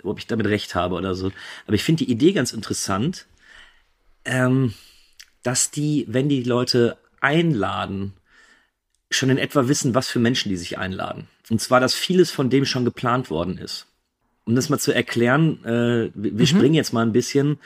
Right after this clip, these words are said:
Speaker 1: Es, es kommt eben raus, dass, äh, ja, alle umgebracht werden, bis auf Danny und, äh, Christian.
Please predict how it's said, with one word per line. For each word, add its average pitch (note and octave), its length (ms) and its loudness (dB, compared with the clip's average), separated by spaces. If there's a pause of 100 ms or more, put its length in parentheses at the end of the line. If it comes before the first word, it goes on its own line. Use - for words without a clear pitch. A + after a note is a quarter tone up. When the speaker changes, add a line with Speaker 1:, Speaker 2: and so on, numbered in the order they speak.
(380)
Speaker 1:
Es, - 200 -10
es - 160 -6
kommt C#3+ 180 4
eben A2+ 140 2
raus, A#2 360 0
dass, - 360 -2
äh, G#2+ 380 0 (800)
ja, F#2 260 2 (200)
alle A2+ 140 4
umgebracht D#3 380 2
werden, F3+ 300 0 (120)
bis - 160 -2
auf G#2 120 -8
Danny D#3 300 2 (920)
und, G2+ 300 2
äh, G2 100 0
Christian. F#3+ 520 -2